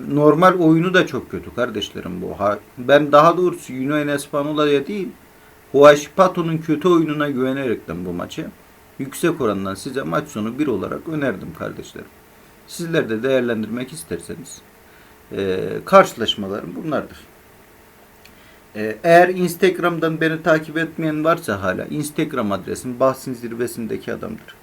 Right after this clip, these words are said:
Oradan beni takip edin kardeşlerim.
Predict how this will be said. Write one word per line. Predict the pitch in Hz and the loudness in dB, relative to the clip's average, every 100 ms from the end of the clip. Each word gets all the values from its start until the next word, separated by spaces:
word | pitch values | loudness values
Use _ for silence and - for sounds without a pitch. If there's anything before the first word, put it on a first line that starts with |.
| - - - - - | -20 -20 -20 -14 0
Oradan | 180 165 139 139 | 2 2 0 2
beni | 143 139 | 0 2
takip | 147 135 135 | 2 2 -2
edin | 110 - - | -4 -4 -6
kardeşlerim. | 104 95 101 - 101 | -8 -8 -14 -16 -18